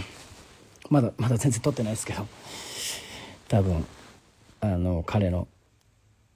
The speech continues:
YouTubeの速度だったら、ものすごい速度で、こう、バーって出ると思うので、撮っちゃえば、すぐ出るんじゃないですかね。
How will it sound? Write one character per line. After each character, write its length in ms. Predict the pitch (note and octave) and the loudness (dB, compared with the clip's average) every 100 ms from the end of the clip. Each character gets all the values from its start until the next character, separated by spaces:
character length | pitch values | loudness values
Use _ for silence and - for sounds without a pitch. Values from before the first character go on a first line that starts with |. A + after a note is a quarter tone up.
| _ | _
YouTube 360 | A2+ G#2+ - G#2+ | 0 2 2 4
の 240 | G2+ E2 - | 2 0 -4
速 260 | - G#2 G2+ | -2 0 2
度 80 | F#2+ | 2
だ 100 | E2+ | 0
っ 40 | |
た 160 | - - | -4 -8
ら、 140 | - _ _ _ _ _ - | -8 _ _ _ _ _ 4
も 120 | A2 | 6
の 80 | G#2+ | 6
す 140 | - | 4
ご 120 | A2+ | 4
い 80 | F#2 | 4
速 280 | - G2 G2 | 2 -2 0
度 180 | F#2 F#2 | 0 -2
で、 340 | - G2 - - _ _ _ _ _ | -4 -6 -8 -16 _ _ _ _ _
こ 80 | - | -20
う、 20 | - | 0
バ 280 | G2+ G2+ - | 0 2 -6
ー 20 | |
っ 20 | |
て 220 | - - | -8 -10
出 140 | G2+ A2+ | -2 -2
る 80 | G2+ | 2
と 100 | F#2 | 2
思 80 | |
う 160 | E2+ D#2+ | 4 4
の 100 | - | 2
で、 220 | - G2 - - - - | 0 -4 -8 -18 -12 0
撮 120 | C#3 | 0
っ 40 | - | 2
ち 120 | A2+ | 0
ゃ 40 | |
え 60 | G2+ | 2
ば、 160 | G2 F#2+ - - - - - - - - - - - - - - - | 0 -6 -12 -12 -10 -10 -12 -12 -12 -10 -12 -12 -16 -18 -16 -16 -10
す 240 | - B2+ | -2 2
ぐ 80 | G#2 | 4
出 120 | G2 | 2
る 120 | G2 | 0
ん 40 | G2 | -2
じ 60 | |
ゃ 40 | G2 | -4
な 60 | |
い 40 | F2+ | -6
で 40 | |
す 80 | - | -10
か 120 | - | -12
ね。 260 | - G#2 | -16 -18